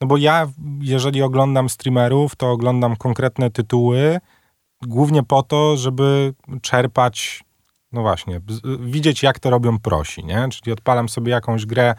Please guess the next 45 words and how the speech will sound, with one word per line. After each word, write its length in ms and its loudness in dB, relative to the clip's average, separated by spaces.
którą, 640 2
którą 320 0
katuję 500 0
albo 240 -2
w 60 -8
którą 320 -2
chcę 200 -2
być 180 -2
coraz 340 -2
lepszy 500 -2
i, 320 -8
i 60 -4
jakby 340 0
chcę 260 -4
czerpać 580 0
od, 160 -6
nie 160 0
wiem, 180 -2
jak, 320 -2
y, 220 -2
katuję 360 0
w 40 -8
fifę, 400 0
to 100 -4
raz 200 0
na 60 0
jakiś 260 -4
czas 220 -2
odpalę 380 -2
sobie 220 -4
mojego 320 -2
ulubionego 500 -2
streamera, 540 0
y, 320 -6
którego 320 -8
gorąco 340 -4
pozdrawiam, 480 -2
to 100 -6
jeden 260 -2
z 20 -8
zawodników 600 -6
<laughs> 0 -
warszawskiej 640 0
Legii 300 2
Esportowej 640 -2